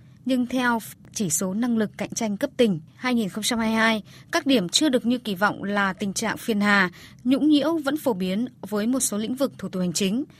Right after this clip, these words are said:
Các lĩnh vực thủ tục hành chính phiền hà nhất, theo cảm nhận của doanh nghiệp, là giải phóng mặt bằng, phòng cháy chữa cháy và xây dựng.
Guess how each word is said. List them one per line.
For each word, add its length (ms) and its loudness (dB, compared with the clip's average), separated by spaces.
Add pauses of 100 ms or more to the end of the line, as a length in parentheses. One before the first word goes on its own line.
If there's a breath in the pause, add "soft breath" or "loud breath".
(140 soft breath)
Các 140 2
lĩnh 160 2
vực 180 0 (100)
thủ 140 -4
tục 180 -6
hành 120 -4
chính 240 -6
phiền 240 -4
hà 140 -2
nhất, 220 -2 (340 soft breath)
theo 160 0
cảm 220 -2
nhận 200 -4
của 320 -4
doanh 240 0
nghiệp, 160 2 (160)
là 240 -2
giải 140 -4
phóng 220 -8
mặt 160 -6
bằng, 240 2 (200 soft breath)
phòng 140 -6
cháy 140 -4
chữa 160 -8
cháy 280 -4
và 60 -2
xây 200 0
dựng. 200 -2